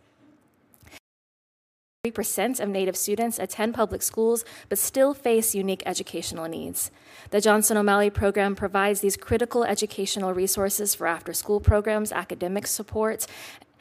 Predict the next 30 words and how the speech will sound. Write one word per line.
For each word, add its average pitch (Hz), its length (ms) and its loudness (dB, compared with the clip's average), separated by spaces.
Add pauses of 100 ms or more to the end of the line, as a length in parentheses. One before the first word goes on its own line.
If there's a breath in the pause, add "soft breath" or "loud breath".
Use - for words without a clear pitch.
(180 soft breath)
and 190 160 -2
Native 190 300 2
cultural 180 340 -4
enrichment. 160 720 -6 (400 loud breath)
While 202 120 6
J 220 300 6
O 233 60 6
M 220 120 6
is 196 120 2
currently 226 400 2
supported 214 420 0
by 185 160 0
many 185 240 -2
tribes, 208 500 0 (280 loud breath)
Congress 226 340 2
should 202 240 0
uphold 214 580 2
tribal 190 340 -4
sovereignty 220 560 2
by 190 160 2
authorizing 214 600 0
tribal 180 360 -4
nations 185 500 -2
to - 140 -8
use 190 260 -2
Public 180 400 -4
Law 180 160 0
six - 260 -4
thirty-eight 175 440 -2
contracting 208 760 -4